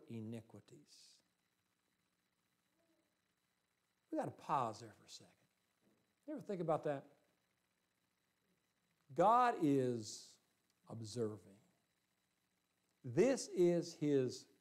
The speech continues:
world. This is his creation. He is the one who made this world.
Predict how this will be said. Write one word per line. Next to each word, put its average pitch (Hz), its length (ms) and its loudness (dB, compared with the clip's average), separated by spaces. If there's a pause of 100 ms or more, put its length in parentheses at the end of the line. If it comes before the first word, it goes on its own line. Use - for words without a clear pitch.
(120)
world. 113 420 0 (320)
This 262 280 2
is 190 240 4
his 165 380 2 (180)
creation. 107 560 -10 (2250)
He 220 460 6
is 196 240 6
the 170 120 4
one 160 320 8
who 143 300 0
made 127 440 0
this - 540 -16
world. 120 440 -4